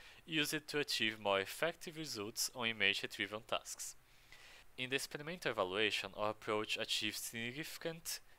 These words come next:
effectiveness gains on retrieval tests conducted on action recognition datasets.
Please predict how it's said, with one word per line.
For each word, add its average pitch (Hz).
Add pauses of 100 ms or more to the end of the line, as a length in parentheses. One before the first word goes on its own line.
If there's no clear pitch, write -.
effectiveness 127
gains 107
on 101
retrieval 120
tests -
conducted 120 (640)
on 107
action 151
recognition 120
datasets. -